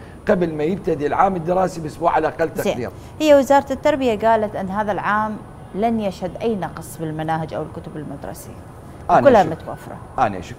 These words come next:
Speaker 1: في هذا الموضوع. وهو انطلق العام الدراسي، وجنابك بالتقرير، آه، اللي، اللي قناتكم الكريمة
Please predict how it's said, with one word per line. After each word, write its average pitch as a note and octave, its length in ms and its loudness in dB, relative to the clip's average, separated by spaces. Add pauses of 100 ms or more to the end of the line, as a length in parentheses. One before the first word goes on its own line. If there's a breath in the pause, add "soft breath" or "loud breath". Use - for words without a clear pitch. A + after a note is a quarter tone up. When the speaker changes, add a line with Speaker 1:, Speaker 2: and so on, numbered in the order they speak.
Speaker 1:
في - 80 -8
هذا D2+ 200 -10
الموضوع. E2 340 -10 (520 loud breath)
وهو D#3+ 340 4
انطلق F#3 360 6
العام D3 260 4
الدراسي، C3+ 600 2 (340 loud breath)
وجنابك D3+ 480 4
بالتقرير، F3+ 540 2 (500 loud breath)
آه، D3 280 4
اللي، D#3+ 420 4
اللي D3+ 240 0
قناتكم D#3 520 2
الكريمة D#3+ 560 2